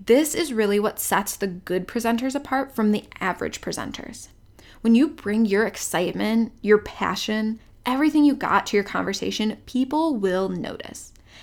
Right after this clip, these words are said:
And it's not just any people, it's your people will connect and fall in love with you. 'Cause honestly, the first thing that I do when I'm considering a podcast guest who I don't know already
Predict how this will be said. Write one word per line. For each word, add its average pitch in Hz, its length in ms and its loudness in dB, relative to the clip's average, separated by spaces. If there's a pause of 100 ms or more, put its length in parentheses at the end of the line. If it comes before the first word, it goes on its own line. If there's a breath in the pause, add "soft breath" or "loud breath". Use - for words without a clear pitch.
(140 loud breath)
And 226 200 8
it's 254 180 2
not 254 160 4
just - 240 -2
any 196 240 0
people, 247 340 0
it's 214 200 -2
your 226 500 4
people 208 400 0
will 208 160 4
connect 208 460 -4
and 220 160 0
fall 175 240 -2
in 175 120 -4
love 247 160 -2
with - 160 -12
you. - 200 -14 (1040 soft breath)
'Cause 277 140 -2
honestly, 269 380 2
the 226 100 2
first 226 360 0
thing 330 160 4
that 302 100 4
I 196 140 4
do 185 240 2
when 214 100 6
I'm 190 140 0
considering 196 480 -2
a 208 40 -4
podcast - 480 -4
guest 262 320 -4 (260 loud breath)
who 233 200 0
I 214 120 6
don't 190 420 -2
know 180 280 -2
already 262 420 0